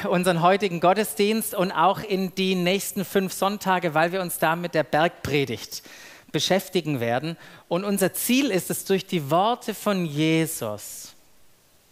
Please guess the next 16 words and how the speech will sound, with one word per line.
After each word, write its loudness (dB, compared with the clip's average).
in 0
der 2
Bergpredigt -2
frische -2
Perspektiven -4
auf -2
unser 0
Leben 0
zu -12
bekommen. -10
Das -2
ist -8
unser -4
Ziel, -6
frische -4
Perspektiven -6